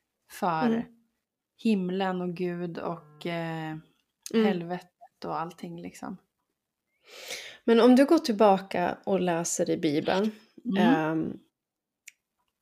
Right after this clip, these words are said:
Speaker 2: och så läser du ju, för jag, för jag tänker att som, som barn och som många tolkar ju saker och ting bokstavligt.
Speaker 1: Ja.
Speaker 2: Himlen är, är ju, himlen och helvetet är ju,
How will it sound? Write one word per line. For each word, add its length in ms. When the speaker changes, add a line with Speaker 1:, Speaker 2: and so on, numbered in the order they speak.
Speaker 2:
och 120
så 120
läser 520
du 80
ju, 340
för 80
jag, 180
för 80
jag 80
tänker 260
att 100
som, 180
som 240
barn 320
och 80
som 140
många 200
tolkar 480
ju 100
saker 320
och 60
ting 240
bokstavligt. 800
Speaker 1:
Ja. 280
Speaker 2:
Himlen 800
är, 420
är 180
ju, 460
himlen 440
och 60
helvetet 680
är 160
ju, 380